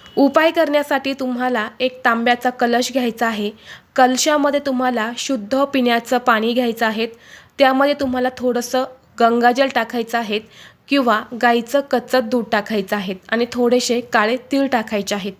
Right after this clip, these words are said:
यानंतर तुम्हाला एक दिवा घ्यायचा आहे. दिवा तुम्ही मातीचा घेतला तरीही चालेल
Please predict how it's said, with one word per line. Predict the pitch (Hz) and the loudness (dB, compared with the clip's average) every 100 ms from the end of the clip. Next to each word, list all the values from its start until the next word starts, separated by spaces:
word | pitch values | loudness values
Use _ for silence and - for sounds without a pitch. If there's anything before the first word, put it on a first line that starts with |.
| _ _ _ - - - - | _ _ _ -20 -20 -14 2
यानंतर | 277 285 311 311 320 | 2 4 0 0 0
तुम्हाला | 311 269 269 226 220 - | 0 -2 -2 -2 -6 -6
एक | 262 254 - 220 | -6 -6 -12 -12
दिवा | 208 254 247 | -2 2 2
घ्यायचा | 254 277 247 247 | 2 0 0 -2
आहे. | 226 220 220 - | -2 -6 -6 -12
दिवा | 208 240 | -4 -2
तुम्ही | 247 247 247 | 0 -2 0
मातीचा | 233 214 233 262 | 0 0 -2 -2
घेतला | 254 262 247 247 247 | 0 -2 0 0 2
तरीही | 220 214 247 | 0 0 0
चालेल | 247 226 233 | 2 0 -2